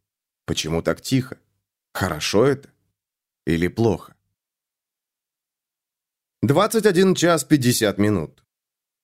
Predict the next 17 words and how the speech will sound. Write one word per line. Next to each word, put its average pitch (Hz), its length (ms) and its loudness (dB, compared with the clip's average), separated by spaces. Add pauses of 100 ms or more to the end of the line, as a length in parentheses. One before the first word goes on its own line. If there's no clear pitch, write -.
(880)
Сейхан 190 560 2
припала 202 440 2
к - 80 -6
рулю 170 240 4
позаимствованного 131 920 2
мотоцикла 147 600 2
и 123 160 0
помчала 107 540 0
по 101 120 -2
газону. 90 600 -2 (220)
Фары 170 280 2
она 165 180 2
не 160 80 2
включила, 131 600 2
подражая 90 520 -2
своим 87 260 0
преследователям. 82 840 -4